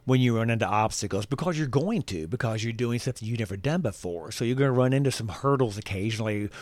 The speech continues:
or what looks like walls blocking your way. And just know that every obstacle is an opportunity, because once you have put your plan in motion, you're going to encounter some challenges. So let's face it,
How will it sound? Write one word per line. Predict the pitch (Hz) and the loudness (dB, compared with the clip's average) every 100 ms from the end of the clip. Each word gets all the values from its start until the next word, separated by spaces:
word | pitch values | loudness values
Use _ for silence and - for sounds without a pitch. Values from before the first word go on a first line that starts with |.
| - | -4
or | 117 123 | 2 6
what | 127 104 | 6 4
looks | 131 - | -2 0
like | 110 104 | 0 2
walls | 110 120 110 92 | 2 4 2 0
blocking | 113 98 - 98 | -4 -2 -4 -4
your | 95 | -2
way. | 95 101 90 101 - - - - - - | 0 0 -2 -6 -10 -18 -20 -18 -18 -6
And | 123 | 0
just | 165 - | 0 2
know | 170 151 | 2 2
that | 117 | 2
every | 104 156 170 | 0 0 2
obstacle | 147 143 - 104 113 | 2 2 -2 -2 0
is | 110 107 | 0 -2
an | 101 | -4
opportunity, | 104 107 - 117 107 80 69 123 - _ _ - - - | -2 -4 -4 -2 -2 -4 -8 -10 -14 _ _ -20 -20 -10
because | - 127 120 | -2 2 4
once | 156 220 | 4 4
you | |
have | 202 - | 2 4
put | 156 156 | 2 4
your | 143 135 123 - - | 4 4 2 -4 -6
plan | - 123 | 0 0
in | 123 101 | 0 -2
motion, | 92 95 120 190 220 247 - - - - | -2 -2 0 2 2 0 -4 -16 -20 -6
you're | 151 | 2
going | 151 143 | 2 4
to | 151 | 0
encounter | 160 - 151 220 262 151 | -2 -4 -4 -4 -4 -6
some | - | -6
challenges. | 101 107 92 95 98 | -8 -6 -6 -8 -10
So | - 160 | -2 0
let's | 180 208 | 2 0
face | - 202 - | 2 2 2
it, | 98 | -6